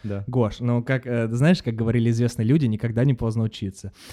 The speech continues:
Speaker 2: Э, у нас есть такой сюрприз, да, лично для тебя и вообще для всех наших слушателей.
Speaker 1: Мгм.
Speaker 2: А, партнёром сегодняшнего выпуска является онлайн-университет востребованных профессий Skillbox. У нас есть специальный промокод, который звучит, э, да, "Три пункта".
Speaker 1: Очень неожиданно.
Speaker 2: Да,
Speaker 1: Три
Speaker 2: очень
Speaker 1: пункта.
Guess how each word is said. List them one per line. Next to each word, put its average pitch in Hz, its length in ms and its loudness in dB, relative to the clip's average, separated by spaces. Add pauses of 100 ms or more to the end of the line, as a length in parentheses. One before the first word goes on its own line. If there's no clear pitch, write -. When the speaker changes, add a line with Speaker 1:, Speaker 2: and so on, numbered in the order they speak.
(180)
Speaker 2:
Э, 107 280 0
у 117 100 0
нас 127 240 4
есть 123 220 0
такой 117 200 -4
сюрприз, 175 480 -4
да, 110 260 0
лично 117 360 -2
для 107 100 -6
тебя 151 300 -2
и 127 40 -2
вообще 107 240 -4
для 107 120 -4
всех 107 200 -8
наших - 300 -8
слушателей. 131 480 -2
Speaker 1:
Мгм. 113 180 -2 (160)
Speaker 2:
А, 120 240 2
партнёром 147 420 2
сегодняшнего 135 420 0
выпуска 113 420 -4
является 135 500 -2
онлайн-университет 123 1080 -2
востребованных 131 520 -2
профессий 135 460 0
Skillbox. 120 840 -2 (380)
У 117 60 -4
нас 143 220 0
есть 165 120 -2
специальный 180 340 0
промокод, 147 500 0 (160)
который 117 300 -2
звучит, 110 400 -4 (180)
э, 110 320 -4
да, 131 160 0
"Три 151 300 2
пункта". 127 520 -2
Speaker 1:
Очень 113 280 0
неожиданно. 98 520 -2
Speaker 2:
Да, 113 260 -2
Speaker 1:
Три 123 100 2
Speaker 2:
очень 151 220 4
Speaker 1:
пункта. 147 40 6